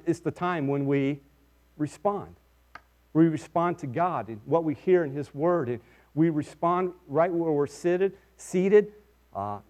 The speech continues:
you, right there. You can pray to God, you can cry out to Him, and you can ask Him to save you. You can plead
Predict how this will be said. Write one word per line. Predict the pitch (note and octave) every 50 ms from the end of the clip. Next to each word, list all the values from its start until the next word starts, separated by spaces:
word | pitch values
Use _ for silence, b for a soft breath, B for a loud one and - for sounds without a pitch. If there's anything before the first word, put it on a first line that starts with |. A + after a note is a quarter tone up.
| - C#3 B2
you, | C#3 E3+ E3 -
right | C3 D3+ A#2 A2+ A#2 -
there. | E3+ F3+ F#3+ G#3 A3+ A3 - _ _ _ _ _ _ _ _ -
You | D#3 E3+ E3
can | - F3 D3+
pray | - - - F#3+ G3 G#3 G3+
to | G#3 F3
God, | D3 C3 F3+ F#3+ G3+ G#3 F#3+
you | C#3+ E3
can | D3 - D#3
cry | C3 - - F3 D3+ D#3 E3
out | F#3 G#3 A3 G#3+
to | G#3 F3+
Him, | D3 F3+ F#3 G3+ G#3+ G#3+ G3+ b b b b b
and | - C#3+ D#3 D#3+ D#3+
you | F3+ G3+ G#3+
can | G#3 - G3 F#3+ F#3+ G3 -
ask | D#3 E3+ F#3+ G3 F#3+ - - -
Him | - F#3 F3+
to | F3 - E3+
save | D#3+ - - - F3+ E3+ E3 D#3+ D3+ C#3+
you. | C#3+ B2+ A2+ - _ _ _ _ -
You | D#3 F#3+ G#3+ G3+
can | - F#3+ E3+
plead | - - - - - C3+ E3+ G#3+ G#3+ G3+ F3+ D3 A#2 G2